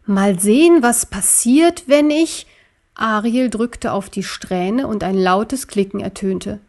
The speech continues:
Aber sonst passierte nichts. „Probier du es mal.“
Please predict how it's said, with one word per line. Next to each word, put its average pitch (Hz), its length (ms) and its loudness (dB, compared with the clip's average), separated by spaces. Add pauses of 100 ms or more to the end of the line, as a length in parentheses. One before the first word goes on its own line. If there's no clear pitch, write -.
(600)
Aber 233 240 0
sonst 170 480 -6
passierte 247 440 -6
nichts. - 520 -4 (560)
„Probier 302 340 2
du 320 180 4
es 339 220 2
mal.“ 185 340 -4